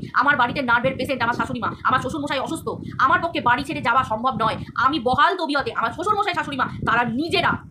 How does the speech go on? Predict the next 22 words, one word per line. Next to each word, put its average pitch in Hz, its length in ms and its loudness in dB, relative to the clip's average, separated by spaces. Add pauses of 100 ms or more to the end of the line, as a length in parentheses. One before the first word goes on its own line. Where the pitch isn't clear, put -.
(120)
আমি 247 220 -2
তো 403 100 2
মেয়ে 277 440 0
পরের 269 280 2
কথা, 240 320 0 (160)
আমি 220 100 -4
তো 285 80 -2
বাড়ির 226 260 0
বউ, - 360 2
আমার 240 220 2
শ্বশুর 330 300 -2
শাশুড়ি 330 360 -2 (140)
নিজে 302 360 0
আমার 294 160 2
বাবা 262 160 2
মাকে 262 200 -2 (160)
যোগ্য 277 300 -2
সম্মান 262 400 0
দিয়ে 262 120 -4
একসাথে 247 420 -2
তারা 233 140 2
আছে, 220 220 -2